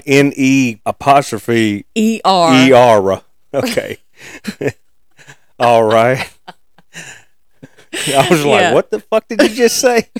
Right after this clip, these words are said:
Speaker 2: <laughs> He was one of them ne'er do wells.
Speaker 1: What'd you call my mama? <laughs> What?
Speaker 2: <laughs> Shit. Okay. So, as a child,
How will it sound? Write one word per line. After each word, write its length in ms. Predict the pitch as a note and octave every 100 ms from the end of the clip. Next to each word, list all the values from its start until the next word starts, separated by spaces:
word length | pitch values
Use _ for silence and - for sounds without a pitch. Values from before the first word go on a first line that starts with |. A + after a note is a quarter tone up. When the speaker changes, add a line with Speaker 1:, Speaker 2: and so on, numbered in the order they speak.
| - F#3 -
Speaker 2:
<laughs> 380 | D#4+ - B3+ C#4+
He 160 | D4
was 240 | C4 B3+ A#3+
one 180 | A#3+
of 60 | A#3+
them 220 | A3+ A3 D#3+
ne'er 420 | E3+ G#3 G#3+ G#3
do 300 | A3+ A#3 A3+
wells. 580 | G#3 G#3 A#3 A#3+ A3+ C3+
Speaker 1:
What'd 200 | E3 G3+
you 80 |
call 240 | G#3 A3+ A3
my 100 | A3
mama? 380 | A3 A#3 A#3+ A3 -
<laughs> 380 | - - _ _
What? 640 | C#3+ D3+ - A3+ - F3 - - - -
Speaker 2:
<laughs> 460 | F3+ - F3+ - -
Shit. 1040 | - - - - - _ F3+ - - D#3 - - C#3 _ - A#2 _ _ _ - G#4+ A4+ - C#4+ -
Okay. 500 | C4 A#3+ A#3+ D#3 D3 _ _ _ _ _ _
So, 400 | - B3 G#3 F#3+ -
as 240 | A#3 C#4+
a 60 | E4+
child, 600 | - A3 D#3+ D#3+ F#3+